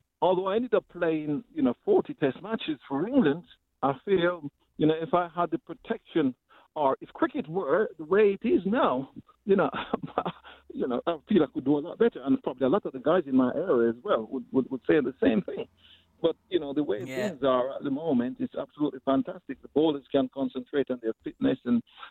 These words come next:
Speaker 1: they have their coaches, they have everybody to, you know, um, check everything out and make sure when they walk out on that field, you know, they know they're representing England and they're one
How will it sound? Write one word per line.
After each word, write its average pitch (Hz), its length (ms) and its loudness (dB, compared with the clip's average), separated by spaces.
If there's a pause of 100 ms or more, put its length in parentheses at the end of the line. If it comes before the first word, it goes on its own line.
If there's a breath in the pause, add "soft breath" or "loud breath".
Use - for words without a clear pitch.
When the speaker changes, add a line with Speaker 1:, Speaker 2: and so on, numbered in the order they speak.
Speaker 1:
they 113 60 -8
have 120 140 -2
their 113 140 0
coaches, 143 460 -4
they 120 80 -4
have 127 240 -4
everybody 127 400 -2 (100)
to, 120 180 0 (360)
you 123 100 0
know, 117 260 -6 (220)
um, 117 300 0
check 131 180 -8
everything 123 360 0
out 120 200 2
and 117 140 0
make 123 160 2 (100)
sure 120 140 4
when 131 220 0
they 120 120 4 (160)
walk 131 160 2 (280)
out 156 200 -4
on 120 140 0
that 113 140 -4 (100)
field, 120 360 -2 (380 soft breath)
you 131 100 -4
know, 120 180 -2
they 117 120 2
know 123 200 -2
they're 113 180 0
representing 123 520 -4
England 123 360 0
and 120 180 -8
they're 113 200 0 (160)
one 131 60 0